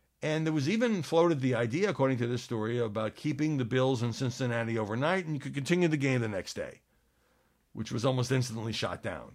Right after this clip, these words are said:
according to this piece. So, um, Troy Vincent getting a lot of criticism here. Uh, here's a, uh,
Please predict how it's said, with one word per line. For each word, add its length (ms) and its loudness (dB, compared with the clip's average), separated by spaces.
according 360 -8
to 100 -12
this 180 -14
piece. 420 -14
So, 440 -6
um, 560 -4
Troy 200 -2
Vincent 460 0
getting 200 0
a 60 -4
lot 200 -2
of 120 -16
criticism 520 -2
here. 360 -2
Uh, 260 -8
here's 360 -2
a, 440 -4
uh, 40 -6